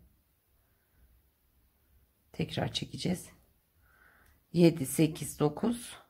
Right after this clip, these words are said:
on. İsterseniz bu zincir sayılarını sekiz de yapabilirsiniz. Kapattık. Sizler elinizin ayarına göre davranabilirsiniz. Şimdi ne yapıyorum? Bir adet zincir çekip çıkarken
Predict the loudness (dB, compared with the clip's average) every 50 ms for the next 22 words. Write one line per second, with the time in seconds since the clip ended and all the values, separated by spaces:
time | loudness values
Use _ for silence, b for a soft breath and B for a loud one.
0 | _ _ _ _ _ _ _ _ 6 8 10 10 10 6 0 -10 -16 -20 -20 b
1 | b b b b b b b b b b b _ _ -8 -6 -2 4 6 6 6
2 | 6 6 4 4 4 4 2 6 8 10 10 12 10 8 4 4 6 6 8 8
3 | 8 8 8 6 4 2 0 0 0 0 4 6 6 6 6 6 2 2 2 0
4 | -2 -2 -4 -4 -2 -2 -2 -2 -2 -6 -10 -8 -8 -6 2 2 2 2 2 -4
5 | -10 -10 -10 -12 -6 -4 -2 2 6 6 4 4 2 0 2 6 6 6 6 6
6 | 4 2 4 6 6 6 8 6 6 4 4 4 2 2 2 4 6 6 6 6
7 | 6 4 4 4 2 2 0 0 0 -2 -2 -4 -2 -2 -2 -2 -4 -8 -12 -16
8 | _ _ _ -20 -20 _ _ _ _ _ b b b b b b b b b b
9 | b -8 -2 8 10 10 10 10 10 10 10 8 8 6 4 4 6 6 4 4
10 | 4 6 10 10 10 10 10 4 2 2 2 2 4 2 0 -2 -2 -4 -2 -4
11 | -6 -6 -6 -4 2 4 4 4 4 4 0 2 2 0 -2